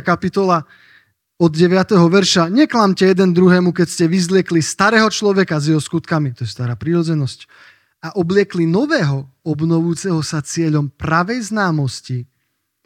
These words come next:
podľa obrazu toho, ktorý ho stvoril.“ Čiže on nie je dospelý, ten nový človek.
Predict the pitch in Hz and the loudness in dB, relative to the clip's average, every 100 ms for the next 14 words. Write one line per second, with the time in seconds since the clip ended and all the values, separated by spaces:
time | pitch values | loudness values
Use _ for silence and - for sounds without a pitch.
0 | _ _ 143 143 143 - 175 185 208 208 | _ _ -4 -2 -2 0 -2 0 -2 -4
1 | 220 185 156 - 147 143 131 - 147 135 | -4 -4 -2 -2 -2 -2 -4 -6 -4 -4
2 | 120 110 _ _ _ _ _ _ _ _ | -6 -10 _ _ _ _ _ _ _ _
3 | _ _ _ _ _ _ - 202 233 226 | _ _ _ _ _ _ -12 -10 -8 -4
4 | 302 240 180 - 180 160 147 139 _ - | -4 -4 -6 -6 -4 -4 -6 -8 _ -8
5 | 156 147 135 131 - 143 127 - _ | -4 -4 -4 -6 -4 -4 -4 -8 _